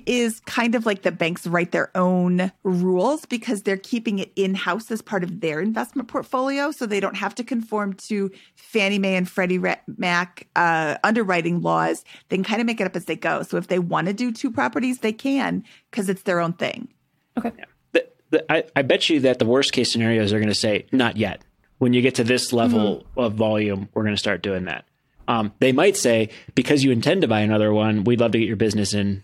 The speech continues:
Speaker 3: locked in early." Um, but that would be, um,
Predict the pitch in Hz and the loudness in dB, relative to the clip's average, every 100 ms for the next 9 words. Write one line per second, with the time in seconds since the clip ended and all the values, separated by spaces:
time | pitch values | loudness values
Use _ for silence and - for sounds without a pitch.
0 | _ 123 107 - 101 95 131 143 92 113 | _ -2 -2 -2 -2 -2 0 0 0 -6
1 | - _ _ 117 104 101 101 113 123 104 | -14 _ _ -4 -2 -2 -2 0 0 0
2 | 104 98 92 - _ _ _ - 110 95 | 0 -2 -6 -12 _ _ _ -6 -4 -2
3 | 80 98 | -4 -10